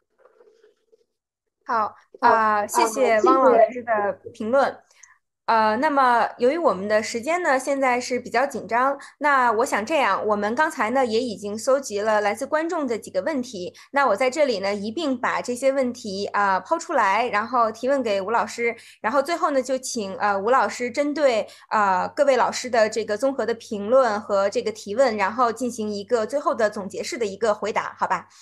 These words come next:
Speaker 1: 呃，那我这里有两个问题，呃，那么第一呢，是请问吴老师，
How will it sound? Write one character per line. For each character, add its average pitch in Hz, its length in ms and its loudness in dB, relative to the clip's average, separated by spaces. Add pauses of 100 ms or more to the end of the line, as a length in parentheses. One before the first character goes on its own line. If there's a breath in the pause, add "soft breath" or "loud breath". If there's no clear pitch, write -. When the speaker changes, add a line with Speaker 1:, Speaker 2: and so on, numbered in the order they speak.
(280 loud breath)
Speaker 1:
呃， 202 320 2
那 233 340 0 (140)
我 214 100 0
这 277 120 0
里 277 80 2
有 262 100 6
两 190 220 2
个 190 40 -4
问 262 160 2
题， 190 280 -12 (240 loud breath)
呃， 214 260 2
那 247 100 -2
么 240 140 2
第 339 220 -4
一 370 40 -2
呢， 285 200 2
是 254 260 -2
请 233 160 -8
问 214 180 -4
吴 202 60 -4
老 196 160 2
师， 208 320 -6